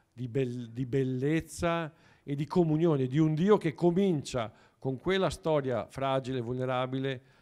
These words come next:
eh, con quella coppia stra-, fragile, vulnerabile, incoerente, a fare una storia di salvezza, una storia di presenza.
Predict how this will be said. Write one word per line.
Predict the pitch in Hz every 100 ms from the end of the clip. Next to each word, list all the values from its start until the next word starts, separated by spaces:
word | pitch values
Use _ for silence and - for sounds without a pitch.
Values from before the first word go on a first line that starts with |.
| _
eh, | - 123 123 120 117 113 110
con | 120
quella | 160 147
coppia | 160 156 - 117
stra-, | - 127
fragile, | - 131 139 123 123
vulnerabile, | 117 131 127 139 135 127 123
incoerente, | 120 127 117 135 131 131 139 143 131 156 151 - _ _ -
a |
fare | 127 - 143
una | 160 151
storia | - - 160 160
di | 147
salvezza, | - 123 110 110 95 - 95 104 _ _ _
una | 156 156
storia | 139 151 139
di | 135
presenza. | 131 131 120 110 101 101 -